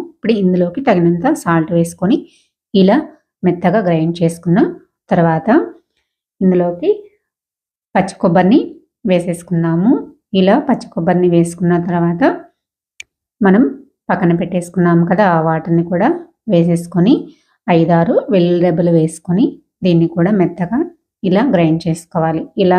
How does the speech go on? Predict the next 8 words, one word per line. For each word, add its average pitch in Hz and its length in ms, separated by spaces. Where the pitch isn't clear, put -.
గ్రైండ్ 165 340
చేసుకున్నామంటే 175 760
మనకి 180 280
సరిపోతుంది. 165 600
ఇప్పుడు 170 240
ఇందులోకి 170 440
పోపును 170 380
పెట్టేసుకుందాము. 170 800